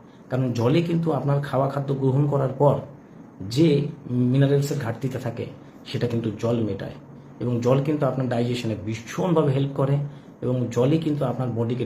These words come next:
ডিটক্সিফাই করে। তাই আপনি যে জলটা পান করছেন সেটা যদি কন্টামিনেটেড পূর্ণ হয়, সেই জলটা যদি দূষিত হয়, তাহলে পরে আপনার কিডনির প্রতি অনেক বেশি অত্যাচার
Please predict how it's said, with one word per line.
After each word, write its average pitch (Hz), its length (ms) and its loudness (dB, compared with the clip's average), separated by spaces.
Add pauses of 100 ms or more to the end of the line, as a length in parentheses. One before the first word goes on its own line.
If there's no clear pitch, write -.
ডিটক্সিফাই 117 640 -4
করে। - 160 -8 (800)
তাই 131 120 0 (100)
আপনি 127 220 0
যে 143 60 2 (100)
জলটা 123 380 2
পান 139 100 2 (100)
করছেন 151 320 0
সেটা 139 180 -2
যদি 143 200 2
কন্টামিনেটেড 139 600 4
পূর্ণ 139 180 2 (140)
হয়, 113 180 -6 (600)
সেই 135 180 0
জলটা 135 240 2
যদি 156 100 2 (100)
দূষিত 160 300 0 (120)
হয়, 113 160 -4 (340)
তাহলে 131 320 2
পরে 139 120 0 (100)
আপনার 123 280 -2
কিডনির 123 320 -2 (320)
প্রতি 123 280 -2 (400)
অনেক 160 180 8 (120)
বেশি 127 220 -4
অত্যাচার 110 360 -6